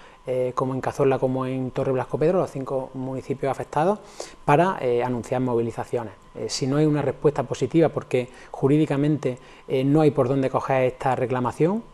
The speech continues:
daos cuenta que lo que, eh, parece ser es que ha tenido un problema esa en-, entidad público-privada para captar los fondos fede, la subvención que a ella le tenían que haber ingresado por ejecutar la obra,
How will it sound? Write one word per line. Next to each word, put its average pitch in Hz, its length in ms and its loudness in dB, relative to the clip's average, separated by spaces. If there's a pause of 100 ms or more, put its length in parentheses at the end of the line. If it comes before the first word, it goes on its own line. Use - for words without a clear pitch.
daos 127 300 -2
cuenta 139 340 -2
que 120 720 -4 (180)
lo 131 160 -6
que, 127 520 -4
eh, 127 80 -10
parece 127 340 -4
ser 147 240 -2
es 131 60 -4
que - 120 -4
ha 127 60 0
tenido 131 180 -4
un 127 60 -6
problema 139 340 -2
esa 139 160 -8
en-, 131 140 -4 (340)
entidad 135 520 -4 (260)
público-privada 139 720 2
para 120 180 -2
captar - 360 -4
los 135 140 0
fondos 135 320 -4
fede, 139 300 -4 (420)
la 127 160 -2
subvención 127 480 0
que 127 100 -2
a 127 80 0
ella 135 160 2
le 123 80 0
tenían 127 260 -4
que - 80 -6
haber 131 140 -2
ingresado 131 380 -4
por 123 160 -4
ejecutar 117 400 -2
la 135 180 2
obra, 196 240 2